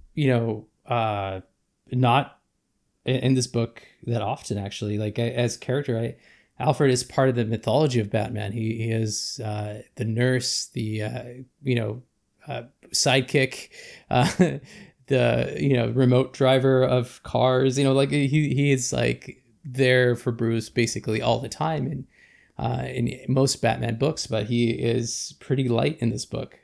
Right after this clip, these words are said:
Uh, I'm not sure why, but, uh, maybe because they wanted to concentrate on the relationship between Gordon and Batman and not so much Alfred and Batman.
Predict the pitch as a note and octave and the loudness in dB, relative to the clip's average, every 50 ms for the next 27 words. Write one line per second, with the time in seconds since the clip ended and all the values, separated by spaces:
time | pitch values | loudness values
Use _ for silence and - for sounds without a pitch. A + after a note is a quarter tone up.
0 | _ _ - B2 A2+ A2+ A2+ A#2 A2+ A#2 A#2 A#2+ B2 A#2+ B2 A#2+ A#2 - - A#2+ | _ _ -6 -4 -4 -2 -2 -2 -2 0 0 0 0 0 0 0 -2 -2 -2 -2
1 | A#2 A#2 A#2 A2+ B2 D#3 F#3 G#3+ A#3+ A#3 - B2 A2+ A2 - - _ _ _ _ | -2 -2 -2 0 0 2 2 0 0 0 0 -2 -2 -2 -4 -8 _ _ _ _
2 | _ _ _ _ _ _ _ _ - A#2 A2+ A2+ A2+ - B2 B2+ C3 C3+ A#2+ B2 | _ _ _ _ _ _ _ _ -2 0 0 2 2 4 4 4 6 6 4 2
3 | B2 - C3+ A#2+ A#2+ A#2+ A#2 A2 A2+ A#2 A2+ A#2+ A2 - - A#2+ A#2 A2+ - - | 0 0 0 0 2 0 0 0 0 0 0 -2 -4 -4 -2 -2 -2 -2 -4 -8
4 | - - B2 A#2 A#2 A#2 A2+ A2+ A2 A2+ A2+ A2+ - A#2+ A2+ - A#2+ A#2 A2+ - | -4 -4 -2 -2 0 -2 -2 -2 -2 -2 -2 -2 -2 -4 -4 -4 -4 -8 -8 -8
5 | - - A2 A2 A#2+ B2 B2+ C3 C3+ C3 C#3 C#3 C3 C3 C3 C3+ C3+ C3 B2+ C3+ | -6 -4 -4 -4 -2 0 2 4 4 4 4 2 2 0 0 0 0 2 2 2
6 | C#3+ C#3 D3 D3 C#3+ C#3+ C#3+ D3 C#3 C3 B2 A#2+ A#2+ A#2 A#2 - - - _ _ | 0 2 0 0 0 0 0 0 0 0 0 0 2 0 0 -2 -6 -10 _ _
7 | - - - B2+ A#2+ A2 - - A2+ B2 - - C3+ C3+ C3+ C3+ C#3+ C#3+ - - | -12 -6 -4 -2 -2 -2 -2 -2 -4 -2 0 0 -2 0 0 -2 -2 -4 -4 -4
8 | - - D#3+ D#3+ D#3 | -4 -4 -4 -4 -6